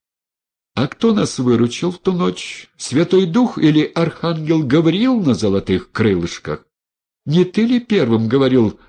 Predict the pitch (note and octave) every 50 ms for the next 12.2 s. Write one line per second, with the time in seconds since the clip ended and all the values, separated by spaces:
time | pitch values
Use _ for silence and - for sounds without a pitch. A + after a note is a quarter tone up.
0 | _ - G2+ B2 D#3 C#3+ A2+ C#3+ D3 C#3 A#2+ G2+ - - A2 A2+ A2 G#2+ - -
1 | C3 C#3 B2 B2+ G#2+ F2+ - - E2+ D2 - _ - A2 A2 B2+ F#3+ A3 F#3+ A2+
2 | G2 A2 B2+ B2+ B2+ E3+ G#3 G#3 - - - A#2+ F2+ F#2 B2+ B2+ - - - E3+
3 | F#3+ F3+ D#3 C#3 C3+ C3+ - C3+ B2+ D#3+ E3 D3+ C#3 - - D#3 D#3+ C3+ A2+ A2+
4 | C#3+ D3+ - - - D#3 D3+ - - F3 F3+ F#3 D#3 A#2 F#2 F2 D#2+ - - E3
5 | G#3+ B3 A#3+ A3 D3+ G#2 E2+ - - - _ _ _ _ _ _ _ _ - E3
6 | F3+ F3 F3+ F3+ - F3+ D#3+ D#3+ G#3+ A#3+ A3 G3 F#3+ G3 G#3 G3 F#3+ F#3+ F#3+ F#3
7 | D#3 E3 E3+ F#3+ F#3+ - - - - - E2+ - - _ _ _ _ _ _ _
8 | _ - - - A#3+ A#3 F#3+ C3 A2+ - - A2 A2 A2 G2 F#2 E2+ - A2 G2+
9 | G2+ - - D3 D3+ C3+ A2+ F#2 E2+ - - - - - A#3+ A#3+ E3+ F#2+ - _
10 | _ _ _ _ _ _ _ _ _ _ _ _ _ _ _ _ _ - - D3
11 | F#3+ A3+ A#3+ A3+ A3 G3 G3+ G3+ G3+ F#3+ F#3+ F#3 E3+ D3+ - C#3+ E3 D#3+ C#3+ C#3+
12 | C3 - -